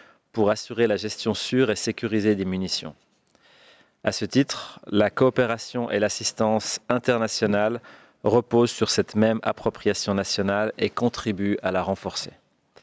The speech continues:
Enfin, et finalement,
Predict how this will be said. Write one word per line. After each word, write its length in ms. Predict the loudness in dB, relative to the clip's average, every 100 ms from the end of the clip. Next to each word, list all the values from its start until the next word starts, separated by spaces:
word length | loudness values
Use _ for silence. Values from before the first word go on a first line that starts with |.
| _ _ _ _ _ _ _ -20 _ _ -20 -20 _ _ _ _ _ -2
Enfin, 380 | -2 2 0 0 _ _ _ _ _ _ _ _
et 100 | -6
finalement, 540 | -2 2 2 2 0